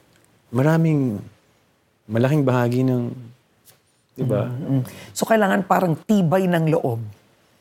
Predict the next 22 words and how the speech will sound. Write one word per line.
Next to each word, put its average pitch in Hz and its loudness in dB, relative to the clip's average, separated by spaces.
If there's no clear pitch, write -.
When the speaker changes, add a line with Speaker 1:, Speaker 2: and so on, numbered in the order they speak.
Speaker 1:
And 202 0
Speaker 2:
Katatagan. 160 0
Speaker 1:
hindi 202 4
lang 294 2
katatag, 165 -2
parang, 190 2
you - -6
have 190 0
to 190 4
have 156 2
the 110 4
wits 110 2
for 110 -4
it. 110 -2
Kasi 147 -2
kung 151 0
hindi, 117 0
medyo, 170 2
when 135 0
you 165 2
start 160 0
questioning 107 -4